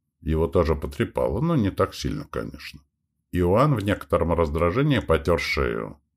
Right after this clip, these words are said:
Ему очень не понравилось то, что Нахут отошел, да и фламандцы не поучаствовали. В обороне их бить было куда как приятно.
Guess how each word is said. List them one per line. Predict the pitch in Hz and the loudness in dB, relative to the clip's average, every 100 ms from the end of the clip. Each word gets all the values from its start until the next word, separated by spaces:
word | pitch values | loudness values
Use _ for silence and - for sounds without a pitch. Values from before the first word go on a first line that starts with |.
| _ _ _ | _ _ _
Ему | 95 110 143 147 | 0 4 4 4
очень | 139 139 - 123 123 | 4 6 4 4 4
не | 123 | 4
понравилось | - 127 123 113 95 85 85 - | 6 6 10 10 10 8 4 2
то, | 95 85 | 2 2
что | - 90 | 2 2
Нахут | 87 85 - - 76 - | 4 4 0 -6 -4 -4
отошел, | 73 82 73 - - 78 73 69 | -4 -2 -2 -4 -2 0 0 0
да | 92 | 0
и | 107 | 0
фламандцы | - 120 98 82 73 | 2 4 4 2 2
не | 87 | 0
поучаствовали. | 80 82 85 80 85 73 82 82 80 71 _ _ _ _ - | 0 0 -2 2 0 0 0 0 0 -4 _ _ _ _ -4
В | 87 | 0
обороне | 85 101 147 123 92 | 4 4 4 4 2
их | 85 | 2
бить | 98 85 | 0 2
было | 98 82 | 2 2
куда | - 80 69 117 | 0 -2 2 2
как | - - | 0 -6
приятно. | - 80 64 - - | -2 0 0 -2 -8